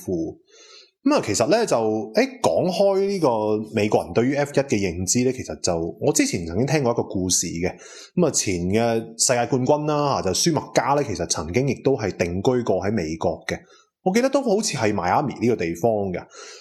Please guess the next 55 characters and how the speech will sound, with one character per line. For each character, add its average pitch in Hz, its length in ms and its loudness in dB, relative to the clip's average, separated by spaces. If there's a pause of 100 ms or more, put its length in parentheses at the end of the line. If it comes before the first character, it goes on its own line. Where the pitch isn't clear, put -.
(200)
噉 214 120 4
啊， 135 180 0 (380)
當 208 180 4
時 170 160 -4
候 101 140 4
呢， 156 100 2 (220)
就， 113 140 4 (680)
啊， 107 240 2
舒 - 160 0
麥 160 220 0
加 170 220 2
呢， 170 120 0
就 123 100 0 (840)
去， 117 300 2
啊， 90 120 0
supermarket 135 500 0
買 87 220 -4
嘢 87 320 -2
吓。 - 240 -4 (460)
噉 175 100 2
啊， 123 100 2
你 107 60 0
知 120 160 0
啦 151 140 2
吓， 95 160 -6
美 95 120 0
國 95 120 0
人 80 100 -6
呢， 123 100 2
就 104 120 0 (580)
之 202 160 2
前 80 260 -2
就 90 120 0
唔 78 200 -6
多 131 160 4
睇 - 300 -2
呢 127 100 2
個 117 100 2
F 120 240 -2
one 117 120 2
賽 90 400 0
事 - 160 0
嘅。 82 240 -8 (460)
噉 147 160 2
去 127 60 2
到 123 80 2
F 139 200 0
one， 131 300 -2
啊， 98 140 0
佢 131 140 2
去 156 40 2
到 160 100 2
supermarket 180 520 0
度 107 80 0
買 104 140 0